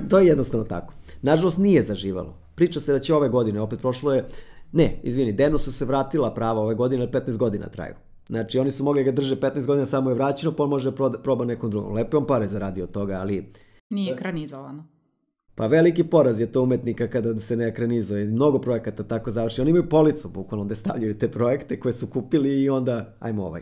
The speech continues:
Speaker 1: ajmo ovaj, ajmo ovaj. To je jako zeznuto, jer je jako brzo sve. I on meni kaže: „Što ti ne napraviš knjigu?” Video moje radove i kaže: „Što ti ne napraviš knjigu?” I sada,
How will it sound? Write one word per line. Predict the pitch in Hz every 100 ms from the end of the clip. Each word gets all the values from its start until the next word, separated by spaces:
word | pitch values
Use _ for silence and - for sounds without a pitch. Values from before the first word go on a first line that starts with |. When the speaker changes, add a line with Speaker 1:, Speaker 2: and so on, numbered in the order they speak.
| - -
Speaker 1:
ajmo | 107 101
ovaj, | 90 80 -
ajmo | 101 98
ovaj. | 85 87
To | 127
je | 127
jako | 127 135 -
zeznuto, | 95 98 95 - 92
jer | 101
je | 110
jako | 127 123
brzo | 98 104 -
sve. | - 73 - - - - - - - - - - - -
I | -
on | 185
meni | 214
kaže: | 214 202
„Što | 202
ti | 202 180
ne | 160
napraviš | 151 151 131
knjigu?” | 135 123 107
Video | 131 127
moje | 131 123
radove | 131 139 135
i |
kaže: | 135 127
„Što | 120
ti | 139 117
ne |
napraviš | 107 - 90
knjigu?” | 104 101 92
I |
sada, | 104 165 170 151